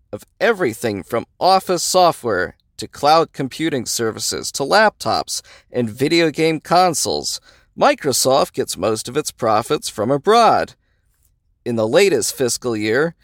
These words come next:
the company's pre-tax foreign income was thirty-six point one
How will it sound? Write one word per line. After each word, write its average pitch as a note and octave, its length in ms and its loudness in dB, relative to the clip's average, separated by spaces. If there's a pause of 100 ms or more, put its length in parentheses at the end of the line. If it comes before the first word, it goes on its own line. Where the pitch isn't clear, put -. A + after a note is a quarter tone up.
(220)
the C#3+ 80 -8
company's A#2 540 -2
pre-tax D3 720 0
foreign A2 420 -2
income B2+ 640 -2 (240)
was - 200 -8
thirty-six F#3 680 -2
point B2 300 -2
one A2 320 0